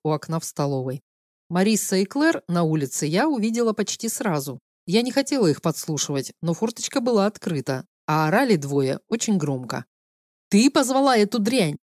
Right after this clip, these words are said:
вопил Марис, демонстрируя свою нежную любовь ко мне. Не составило труда догадаться, о ком идет речь.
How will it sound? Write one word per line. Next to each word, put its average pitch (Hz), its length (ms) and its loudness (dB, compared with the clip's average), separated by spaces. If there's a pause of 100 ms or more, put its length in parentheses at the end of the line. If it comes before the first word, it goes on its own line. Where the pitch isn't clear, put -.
(120)
вопил 151 400 0
Марис, 156 460 -2 (140)
демонстрируя 170 760 0
свою 151 300 -2
нежную 185 420 0
любовь 139 320 0
ко 185 140 -2
мне. 170 240 -2 (240)
Не 202 140 2
составило 147 600 0
труда 151 320 -2
догадаться, 208 600 0
о 180 200 -2
ком 185 280 2
идет 226 220 -2
речь. 156 340 -4